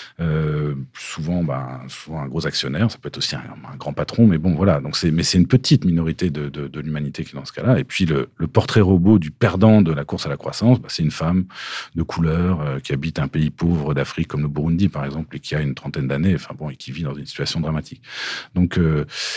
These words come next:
et là, on, bah alors, euh, bon, il y a des débats, mais, euh, bon, bah, je fais partie de ceux qui, euh, qui pensent que, euh, la dynamique même de la course à la croissance, elle,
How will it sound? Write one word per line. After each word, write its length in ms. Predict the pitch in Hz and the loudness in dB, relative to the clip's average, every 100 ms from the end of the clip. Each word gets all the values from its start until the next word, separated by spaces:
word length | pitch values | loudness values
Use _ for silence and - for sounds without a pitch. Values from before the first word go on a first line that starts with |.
| - - - | -8 -12 2
et 100 | 90 | 6
là, 240 | 120 139 | 8 8
on, 200 | 107 95 | 6 2
bah 180 | 82 87 | -2 -4
alors, 200 | 85 80 | -4 -4
euh, 140 | 78 71 | -6 -4
bon, 120 | 82 | -4
il 60 | |
y 40 | 69 | -4
a 40 | |
des 100 | 80 | 2
débats, 340 | 113 139 104 71 | 4 6 4 0
mais, 320 | 73 92 98 | -2 0 2
euh, 160 | 87 82 78 76 69 64 | 0 -2 -4 -6 -8 -8
bon, 200 | 76 65 | -8 -8
bah, 120 | 71 | -4
je 80 | - | -2
fais 100 | 92 | 0
partie 240 | 78 - | -2 0
de 80 | 95 | 2
ceux 160 | 87 123 | 4 2
qui, 300 | - 80 78 | 0 -4 -4
euh, 540 | 76 71 67 64 64 | -4 -4 -6 -8 -10
qui 160 | 71 - | -12 -6
pensent 300 | - 117 120 | 4 4 4
que, 120 | - | 2
euh, 380 | 98 101 82 71 69 69 - - | 4 4 2 -2 -6 -10 -12 -14
la 120 | - 76 | -10 0
dynamique 480 | 101 139 120 113 | 6 10 10 6
même 200 | 107 110 | 4 2
de 80 | 85 | 0
la 80 | 76 | -4
course 220 | - 85 | -10 -12
à 40 | 71 | -12
la 60 | |
croissance, 500 | 71 76 - - - | -10 -6 -2 -2 0
elle, 180 | 80 76 | -4 -4